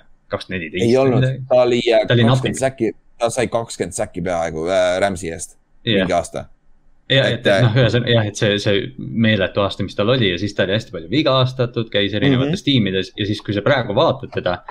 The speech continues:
Speaker 1: ta, see on, noh, ta võidab täpselt samamoodi, see, see bend, mis tal üle sealt ääre pealt tulles, täiesti enneolematu, noh.
Speaker 2: Täpselt. Ja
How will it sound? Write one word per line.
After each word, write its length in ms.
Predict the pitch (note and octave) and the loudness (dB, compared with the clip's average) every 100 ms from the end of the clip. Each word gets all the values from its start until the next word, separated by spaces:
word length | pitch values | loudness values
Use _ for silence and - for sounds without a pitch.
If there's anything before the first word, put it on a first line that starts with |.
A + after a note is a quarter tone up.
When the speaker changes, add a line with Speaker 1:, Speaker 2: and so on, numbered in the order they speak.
| - _ _ _ | -20 _ _ _
Speaker 1:
ta, 100 | A2+ G#2 G2+ G#2 - _ | 0 2 2 0 -4 _
see 160 | A#2+ A2 | 0 2
on, 80 | A2+ - | 0 0
noh, 160 | B2+ - | 0 2
ta 100 | A2+ | 2
võidab 260 | C#3 G2 - | 2 0 -2
täpselt 260 | - - | -4 -2
samamoodi, 400 | G2+ G2 F2 E2+ | -2 0 -2 -2
see, 240 | F#2 F#2 E2+ | 0 0 0
see 140 | G2 | -2
bend, 420 | F2+ A2 G#2 D#2+ | 0 2 2 0
mis 180 | E2 - | -6 -6
tal 140 | F2+ | -4
üle 220 | F2+ F#2 F2+ F2+ F2+ | -2 0 0 -2 -4
sealt 260 | G2 E2+ - - | -6 -6 -8 -6
ääre 240 | G#2 F#2 E2 | -2 0 -2
pealt 140 | - | -6
tulles, 260 | F#2 E2 E2+ - - | -8 -8 -10 -14 -10
täiesti 380 | F#2 E2+ - F2+ | -8 -6 -10 -12
enneolematu, 560 | E2+ E2+ E2 E2+ - F#2+ | -12 -12 -12 -14 -14 -14
noh. 80 | - - _ - - - - | -14 -20 _ -20 -20 -20 -8
Speaker 2:
Täpselt. 320 | F#2+ - C#2+ - | -8 -8 -14 -4
Ja 160 | G#2 | 0